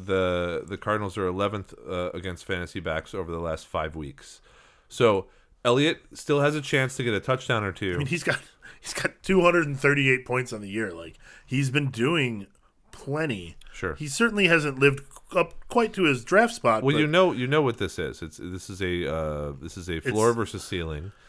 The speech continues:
Speaker 1: and it,
Speaker 2: Good point.
Speaker 1: it really depends on who you're playing and if they're, if they're projected for a lot more points than you, or if you just wanna play more conservative and consistent.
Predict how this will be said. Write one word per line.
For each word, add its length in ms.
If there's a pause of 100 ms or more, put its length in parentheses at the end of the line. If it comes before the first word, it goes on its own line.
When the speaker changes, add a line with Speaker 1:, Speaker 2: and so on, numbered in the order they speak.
(280)
Speaker 1:
and 340
it, 60
Speaker 2:
Good 200
point. 220
Speaker 1:
it 80
really 280
depends 480
on 360
who 200
you're 160
playing 520
and 120
if 140
they're, 320
if 180
they're 160
projected 500
for 140
a 60
lot 180
more 120
points 360
than 160
you, 300 (380)
or 300
if 240
you 80
just 200
wanna 220
play 280
more 200
conservative 600
and 120
consistent. 580